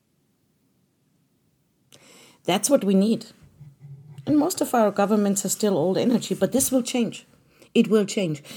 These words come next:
It will not change overnight. But just the fact that so many people of this planet are standing with Ukraine, they're ver-, very, very upset. They're all saying, "Hey, we are with you."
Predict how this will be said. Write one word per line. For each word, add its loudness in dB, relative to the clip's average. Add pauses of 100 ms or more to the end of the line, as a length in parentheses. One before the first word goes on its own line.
(140)
It 2
will 8
not 6
change 2
overnight. -2 (340)
But 2 (600)
just 2
the 4
fact -10 (460)
that -4 (960)
so 4
many 2
people -4 (2250)
of -4
this 4
planet -4
are -2
standing 0
with -2
Ukraine, -2
they're 2
ver-, 4
very, 4
very 4
upset. -4
They're 0
all 4
saying, 0 (260)
"Hey, 0 (180)
we 8
are 8
with 2
you." -10